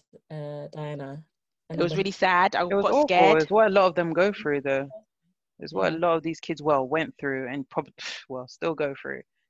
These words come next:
Speaker 3: It was just, yeah, it was, especially when he spat and put on her forehead and it turned into
Speaker 2: Mm.
Speaker 3: some
Speaker 1: When he was
Speaker 3: gooey
Speaker 1: marked on the
Speaker 3: mess.
Speaker 1: floor, I didn't appreciate that either. I
Speaker 3: As
Speaker 1: was like,
Speaker 3: soon, I was so vexed. I was like, "Why is she walking into a corner?" But to be
Speaker 2: Yeah,
Speaker 3: honest,
Speaker 2: me too.
Speaker 3: no
Speaker 2: I thought
Speaker 3: one
Speaker 2: she
Speaker 3: was,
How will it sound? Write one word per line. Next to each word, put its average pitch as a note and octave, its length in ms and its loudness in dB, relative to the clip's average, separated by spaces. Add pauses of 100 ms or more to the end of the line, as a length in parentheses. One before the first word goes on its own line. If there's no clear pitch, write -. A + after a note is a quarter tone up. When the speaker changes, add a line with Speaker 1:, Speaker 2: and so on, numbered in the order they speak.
(140)
Speaker 3:
It - 40 -8
was C#3+ 140 -6
just, - 240 -14
yeah, C3 360 -8
it C3+ 40 -14
was, - 500 -16
especially F3 380 -6
when E3 60 -4
he E3 60 -8
spat - 400 -6
and C#3 100 -12
put D3+ 140 -8
on C#3+ 80 -6
her C#3+ 80 -6
forehead C#3+ 460 -4
and G3+ 120 -4
it G#3 120 -6
turned D#3+ 200 0
into C#3+ 160 -8
Speaker 2:
Mm. E3+ 80 -10
Speaker 3:
some C#3+ 140 -8
Speaker 1:
When C#4+ 140 0
he D4 60 -2
was C#4+ 100 -6
Speaker 3:
gooey C#4+ 60 -6
Speaker 1:
marked C#4 340 -4
on A#3+ 60 -14
the A3+ 60 -12
Speaker 3:
mess. - 140 -18
Speaker 1:
floor, G3 500 2
I - 40 -10
didn't G3 180 0
appreciate G3+ 420 -4
that E3 180 -2
either. E3+ 180 2
I - 20 0
Speaker 3:
As - 20 -2
Speaker 1:
was F3+ 80 -4
like, B3 120 -2
Speaker 3:
soon, A3+ 80 -2 (320)
I F#3 120 -2
was D#3+ 200 -8
so D#3 180 0
vexed. D3+ 340 -4
I F3 40 4
was E3+ 100 0
like, E3 120 2
"Why F3+ 240 2
is G#3 80 -2
she - 140 -6
walking G3+ 340 -2
into F3 160 -4
a - 20 0
corner?" F3+ 280 -4
But D#3 240 2
to - 80 -12
be F#3+ 80 0
Speaker 2:
Yeah, - 20 4
Speaker 3:
honest, G3 340 6
Speaker 2:
me - 20 0
too. G#3 480 2 (140)
Speaker 3:
no G#3+ 120 8
Speaker 2:
I - 20 6
thought G#3 180 6
Speaker 3:
one - 20 2
Speaker 2:
she F#3 120 4
Speaker 3:
was, F3 100 6